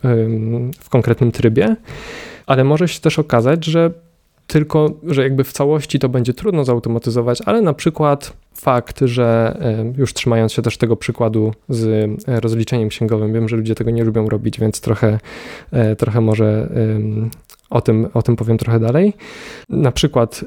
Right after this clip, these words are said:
em, faktury, które co miesiąc z różnych stron do nas przychodzą, czy jakieś pliki, które musimy wysłać księgowej, zawsze automatycznie lądują, są nam oznaczane jakąś labelką w,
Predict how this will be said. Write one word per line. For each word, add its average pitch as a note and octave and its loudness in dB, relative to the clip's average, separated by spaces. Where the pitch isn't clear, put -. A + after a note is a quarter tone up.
em, A#2 2
faktury, A#2+ 0
które A#2 0
co - -2
miesiąc A#2 0
z A#2 -8
różnych B2 0
stron A#2+ 0
do A#2 0
nas A2+ -2
przychodzą, A#2+ 0
czy A2+ 0
jakieś B2 -2
pliki, B2+ 0
które A2+ 0
musimy A2+ 0
wysłać A#2 -2
księgowej, A#2 2
zawsze D3+ -2
automatycznie C3 0
lądują, A#2+ 0
są B2+ -4
nam A#2+ -2
oznaczane A#2 -2
jakąś A2 0
labelką A2+ 0
w, - -8